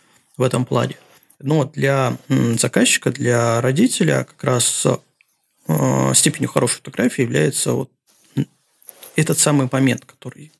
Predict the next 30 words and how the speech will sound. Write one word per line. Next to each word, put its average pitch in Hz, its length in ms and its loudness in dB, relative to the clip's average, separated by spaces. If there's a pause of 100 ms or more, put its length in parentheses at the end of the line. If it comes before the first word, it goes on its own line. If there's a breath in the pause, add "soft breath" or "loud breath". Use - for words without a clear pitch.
(440)
был 135 200 0 (100)
пойман. 131 280 0 (880 soft breath)
И 139 80 0
не 131 100 2
важно, 175 340 2
что 131 520 0
где-то 139 220 -4
там 113 160 -2
складка 156 360 -2
не 127 120 2
разглажена, 135 680 -4 (100)
ну, 151 80 2
с - 60 -2
технической - 460 -2
точки - 280 -12
зрения, - 440 -4 (500 loud breath)
или, 131 180 2
допустим, 127 680 0 (120)
чуть-чуть - 800 0 (400 soft breath)
фотограф 135 440 0
не 135 100 2
попал 135 400 0
в 127 140 -2
резкость, 151 600 0
но 135 120 2
вот, 131 220 0
ну, 170 120 4
это 151 120 -2
единственный 139 400 2
кадр, 123 340 -2